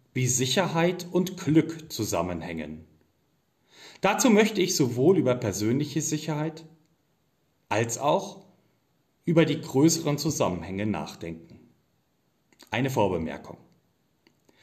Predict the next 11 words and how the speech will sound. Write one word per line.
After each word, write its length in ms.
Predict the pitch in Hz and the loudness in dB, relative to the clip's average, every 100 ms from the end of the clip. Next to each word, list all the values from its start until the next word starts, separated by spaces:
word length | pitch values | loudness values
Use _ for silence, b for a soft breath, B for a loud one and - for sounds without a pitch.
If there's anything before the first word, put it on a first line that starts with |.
| B B B - | B B B -2
Der 100 | 151 | 2
Zusammenhang 580 | 185 220 269 240 175 | 4 4 6 6 4
zwischen 320 | - 139 131 117 | 2 -4 -2 -2
Sicherheit 420 | 165 170 156 - | -2 0 -2 -2
und 140 | 95 | -4
Glück 220 | - 165 | -2 -2
stellt 340 | - - 135 156 | -2 0 2 2
sich 260 | 131 - | -4 -4
mir 300 | 110 113 113 | -2 0 0
ähnlich 540 | - 110 131 135 - - | 0 0 0 -2 -6 -2
dar 580 | 98 117 123 - - | 0 0 -2 -8 -20